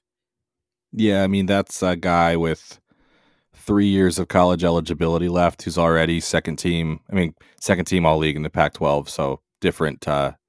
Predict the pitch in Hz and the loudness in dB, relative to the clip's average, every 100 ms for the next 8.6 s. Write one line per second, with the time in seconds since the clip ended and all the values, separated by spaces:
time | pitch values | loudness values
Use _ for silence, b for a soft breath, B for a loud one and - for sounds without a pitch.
0 | _ - 110 90 95 95 85 - 85 78 | _ 0 2 2 0 0 -4 0 0 0
1 | 78 73 - 95 80 80 76 78 76 78 | -4 -8 -6 -2 -2 -2 -2 -2 -2 -2
2 | 76 - 80 76 78 - 85 71 78 - | -4 -6 -4 -6 -10 -6 -4 -4 -6 -6
3 | 78 73 69 _ _ - 78 - 98 87 | -8 -8 -12 _ _ -14 -8 -4 -2 -2
4 | 78 80 80 - 101 85 80 78 B B | -4 -6 -8 -2 0 2 0 -2 B B
5 | B B B - 120 87 85 85 80 104 | B B B 0 2 4 2 -2 -2 -2
6 | 98 92 90 - _ _ _ _ - 127 | 0 0 -2 -6 _ _ _ _ 0 0
7 | 127 127 101 107 107 90 113 92 78 80 | 2 0 2 2 2 2 0 0 -4 -4
8 | 92 90 110 135 - - | -6 -2 2 2 0 -8